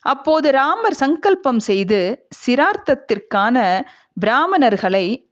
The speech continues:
ஆவாகனம் செய்தார். அப்போது சூரியனின் அருகிலிருந்து ஓர் வானொலி, "புத்திரனே, ஏன் ஆவாகனம் செய்கிறாய்? நாங்கள் ஜானகி செய்த சிதார்த்தத்தாலேயே திருப்தி அடைந்தோம்" என்று கூறியது.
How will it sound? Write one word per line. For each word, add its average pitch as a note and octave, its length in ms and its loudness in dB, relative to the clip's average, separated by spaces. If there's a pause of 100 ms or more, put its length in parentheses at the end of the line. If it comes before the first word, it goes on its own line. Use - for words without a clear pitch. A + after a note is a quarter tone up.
(140)
ஆவாகனம் A#3 680 0
செய்தார். E3+ 580 -2 (400)
அப்போது C#4 540 0
சூரியனின் F4+ 680 2
அருகிலிருந்து A#3 1080 2
ஓர் A#3 300 2
வானொலி, A3+ 960 0 (220)
"புத்திரனே, C#4+ 760 0 (200)
ஏன் A#3 340 0
ஆவாகனம் B3 760 0
செய்கிறாய்? A3+ 560 0 (380)
நாங்கள் A#3+ 720 0 (160)
ஜானகி F4 480 2
செய்த A3 440 0
சிதார்த்தத்தாலேயே G3+ 1300 0 (240)
திருப்தி F4+ 460 0
அடைந்தோம்" F#3 560 0 (160)
என்று G#3 380 -2
கூறியது. F3+ 720 0